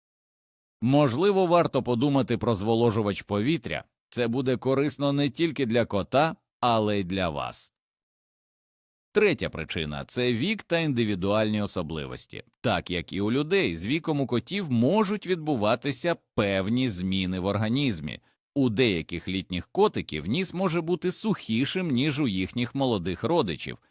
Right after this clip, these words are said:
і це пов'язано зі зміною інтенсивності обмінних процесів. Це не обов'язково є ознакою хвороби, а скоріше віковою нормою,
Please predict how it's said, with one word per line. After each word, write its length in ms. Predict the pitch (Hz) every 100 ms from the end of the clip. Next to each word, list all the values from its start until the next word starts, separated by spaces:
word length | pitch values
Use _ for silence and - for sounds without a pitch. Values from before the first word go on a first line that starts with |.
| _ _
і 160 | 143 113
це 360 | - 120 165
пов'язано 880 | 190 202 196 175 196 170 180 180 175 - _
зі 260 | 170 156 202
зміною 560 | 104 98 127 135 139 139
інтенсивності 1040 | 143 127 127 113 - 190 196 185 - 202 -
обмінних 760 | 190 135 98 107 104 104 107
процесів. 760 | - 113 107 - 90 69 - 62 - _ _
Це 140 | - 196
не 120 | 214
обов'язково 720 | 208 190 175 160 - 117 92
є 220 | 82 85
ознакою 580 | 85 82 110 131 156 165
хвороби, 600 | - 196 220 220 131 82 -
а 160 | 85
скоріше 640 | - - 110 160 214 - 190
віковою 680 | 113 104 98 90 120 120 113
нормою, 560 | 117 101 80 71 65